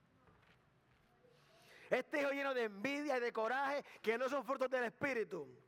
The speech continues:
Cuando su hermano regresó, se llenó de ira y de coraje. No de alegría y de felicidad, ira y coraje. Rehusó asistir a la fiesta que el padre hizo a su hermano. Cuando el padre le dice, Ven acá, celebremos juntos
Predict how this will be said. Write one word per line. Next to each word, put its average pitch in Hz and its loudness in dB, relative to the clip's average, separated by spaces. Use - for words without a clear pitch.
Cuando 220 4
su 202 0
hermano 269 2
regresó, 254 2
se 233 2
llenó 220 2
de 233 2
ira 262 -2
y - -6
de 233 0
coraje. 208 0
No 196 6
de 240 4
alegría 240 2
y 226 4
de 214 0
felicidad, 202 2
ira 254 0
y 247 -4
coraje. 214 0
Rehusó 247 4
asistir 269 0
a 247 4
la 220 2
fiesta 262 2
que 220 -2
el 202 -4
padre 226 4
hizo 220 -6
a 214 -8
su 214 0
hermano. 196 0
Cuando 233 4
el 202 -2
padre 285 2
le 233 0
dice, 262 0
Ven 254 -2
acá, 247 -2
celebremos 240 0
juntos 247 0